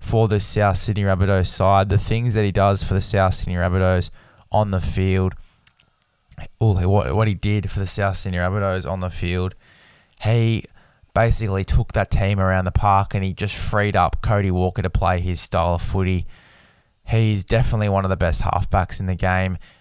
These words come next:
He is close second to the man we'll talk about soon. But Adam Reynolds, what a, what a freakish,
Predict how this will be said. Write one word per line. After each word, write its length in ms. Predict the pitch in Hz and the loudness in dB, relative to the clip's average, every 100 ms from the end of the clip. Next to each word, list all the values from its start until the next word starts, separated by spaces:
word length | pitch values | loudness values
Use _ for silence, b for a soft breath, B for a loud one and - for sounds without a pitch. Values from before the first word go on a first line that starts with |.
| b | b
He 340 | 104 107 101 | -2 0 0
is 240 | 92 - - | 0 -2 -4
close 480 | - 113 110 104 | -6 0 0 2
second 500 | - - 95 98 92 87 | 0 -2 -2 -4 -4 -4
to 60 | |
the 80 | 98 | -2
man 260 | 95 92 92 | -2 -2 -2
we'll 160 | 95 | -2
talk 260 | - 92 95 | -2 -2 0
about 320 | 95 90 - | 0 0 0
soon. 480 | - 90 92 87 80 b b b - | -2 -2 -2 -4 -6 b b b 0
But 320 | 104 78 - b b _ _ _ _ _ _ _ _ _ _ - | 0 0 -4 b b _ _ _ _ _ _ _ _ _ _ -2
Adam 260 | 117 98 | -2 0
Reynolds, 460 | 95 95 90 - - - _ | -2 -2 -2 -4 -8 -12 _
what 280 | 120 117 123 | -4 0 2
a, 140 | 113 - | 0 -2
what 160 | - 123 | 0 2
a 60 | 107 | 2
freakish, 540 | - 104 101 - | 2 2 2 -2